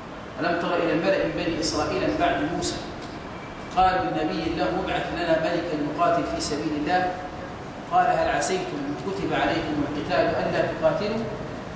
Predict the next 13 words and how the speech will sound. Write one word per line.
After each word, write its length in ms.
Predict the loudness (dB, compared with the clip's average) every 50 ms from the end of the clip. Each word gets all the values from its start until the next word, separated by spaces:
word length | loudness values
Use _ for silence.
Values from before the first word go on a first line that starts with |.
| -2
قالوا 200 | 2 2 4 4
وما 280 | 6 6 6 6 6 6
لنا 340 | 4 4 2 2 2 2 2
ألا 240 | 2 0 0 -2
نقاتل 340 | -2 0 2 2 2 2 2 0 0 0 0
في 40 | -2
سبيل 300 | 0 0 0 0 0 -2
الله 200 | 0 0 0 2 2 2
وقد 160 | 0 0 0
أخرجنا 480 | 0 -2 -2 -2 -2 -2 0 0 0
من 160 | 2 2 2 2 2
ديارنا 420 | 2 4 4 4 4 4 4 2
وأبنائنا 600 | 2 2 2 2 2 2 2 2 2 2 2 0